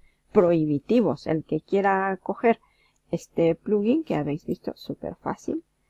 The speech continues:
bueno, pues este plugin lo tendréis a un precio muchísimo más accesible, pero muchísimo más accesible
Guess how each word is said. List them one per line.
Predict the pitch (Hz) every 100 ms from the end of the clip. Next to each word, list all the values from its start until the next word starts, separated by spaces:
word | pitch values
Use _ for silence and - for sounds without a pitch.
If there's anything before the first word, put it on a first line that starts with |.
| _ _
bueno, | - 156 151
pues | 160 -
este | 165 -
plugin | - 170 175 180
lo | 165
tendréis | 160 156 156 165 -
a | -
un | 151
precio | 156 160 151
muchísimo | 156 160 156 156
más | 156 165
accesible, | 160 160 - 175 180
pero | 180 170
muchísimo | 165 165 175 - 165
más | 160 202 -
accesible | - - 170 170